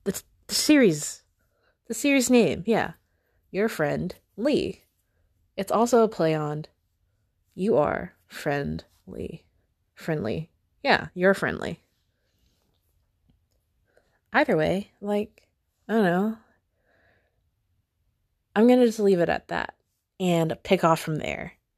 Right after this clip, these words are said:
All right? All right. All right, the time now is one oh six A M. Oh, hang on. May second,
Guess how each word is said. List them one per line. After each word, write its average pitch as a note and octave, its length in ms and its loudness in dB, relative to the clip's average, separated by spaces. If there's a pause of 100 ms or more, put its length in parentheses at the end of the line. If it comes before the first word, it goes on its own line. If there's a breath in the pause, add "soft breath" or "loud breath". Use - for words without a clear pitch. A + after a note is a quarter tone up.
All D3+ 100 2
right? B3 320 0
All B2+ 80 0
right. - 180 -6 (1900 loud breath)
All G3 120 2
right, D#3+ 200 -2
the E3 100 -10
time F3 320 0
now E3 240 2
is D3+ 180 -4
one D#3+ 300 -2
oh G3+ 140 2
six F#3 600 -4
A D#3+ 220 -2
M. D3 420 -6 (1800 soft breath)
Oh, E3 120 -10 (260)
hang - 140 -16
on. - 80 -16 (2750)
May E3+ 300 -4
second, D#3 800 -6